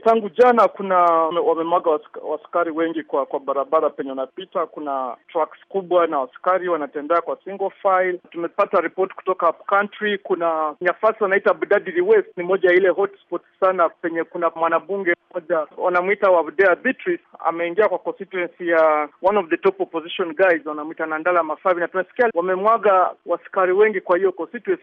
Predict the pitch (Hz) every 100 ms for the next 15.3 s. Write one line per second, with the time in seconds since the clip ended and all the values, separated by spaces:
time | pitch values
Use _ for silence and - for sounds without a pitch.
0 | 165 165 175 160 151 143 160 156 147 202
1 | 196 190 175 170 151 143 135 143 190 185
2 | 170 - 180 202 202 254 233 - 254 233
3 | 214 214 240 214 214 220 214 190 269 262
4 | 220 208 226 220 165 220 226 208 180 208
5 | 196 175 170 139 170 165 160 190 240 180
6 | 190 190 185 175 170 175 170 202 190 160
7 | 170 214 - 175 160 170 247 - 220 208
8 | 202 - - 226 202 - 214 196 190 190
9 | 196 170 196 185 180 - 247 - 302 311
10 | 190 208 196 202 196 185 - 226 214 196
11 | 185 180 175 156 151 208 226 220 196 262
12 | 240 214 220 214 208 220 226 - 220 -
13 | - 208 - 208 190 185 175 - 226 226
14 | 185 156 165 175 165 180 220 190 190 180
15 | 196 208